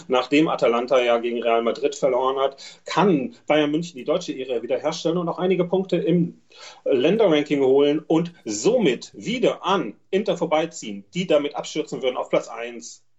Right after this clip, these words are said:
Pep Guardiolas Manchester City. Brauchen wir auch gar nicht weiter drüber reden. Beste Mannschaft der Welt.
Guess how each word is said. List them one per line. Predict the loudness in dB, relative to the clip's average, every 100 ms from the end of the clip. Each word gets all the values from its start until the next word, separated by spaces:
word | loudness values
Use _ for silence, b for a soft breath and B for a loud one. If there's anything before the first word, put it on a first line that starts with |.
| -6
Pep | -4 -2
Guardiolas | 0 0 0 0 2 2 0 -2
Manchester | -2 -2 -4 -6 -2
City. | 0 0 2
Brauchen | 2 2
wir | 2
auch | 0
gar | 0
nicht | 0
weiter | 0 -2 -4
drüber | -6 -6
reden. | -8 -14 -18 b -2
Beste | -2 -2 -8
Mannschaft | -8 -10 -8
der | -4
Welt. | -2 -2 -4